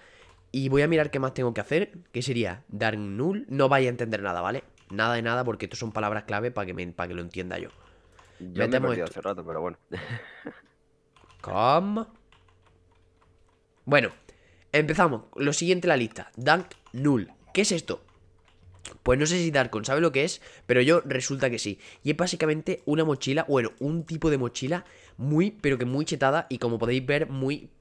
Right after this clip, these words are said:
Speaker 1: que, pero que muy cara si estuviese en un mundo normal, porque necesita veinte bloques de esmeralda. ¿Sabes?
Speaker 2: Ay,
Speaker 1: Pero
Speaker 2: casi
Speaker 1: nosotros,
Speaker 2: nada.
Speaker 1: para nosotros, blo-, veinte bloques de esmeralda.
Speaker 2: ¿Cuántos bloques de esmeralda tenemos?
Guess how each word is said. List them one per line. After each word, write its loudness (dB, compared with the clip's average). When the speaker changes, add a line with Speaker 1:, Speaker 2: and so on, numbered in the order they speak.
Speaker 1:
que, -4
pero -2
que -6
muy -4
cara 0
si -4
estuviese -2
en -2
un -4
mundo -4
normal, -2
porque 0
necesita -2
veinte -2
bloques 0
de -2
esmeralda. -2
¿Sabes? -4
Speaker 2:
Ay, -12
Speaker 1:
Pero -2
Speaker 2:
casi -4
Speaker 1:
nosotros, -4
Speaker 2:
nada. -10
Speaker 1:
para 0
nosotros, -4
blo-, -4
veinte -6
bloques -4
de -4
esmeralda. -6
Speaker 2:
¿Cuántos -4
bloques -2
de -6
esmeralda -8
tenemos? -6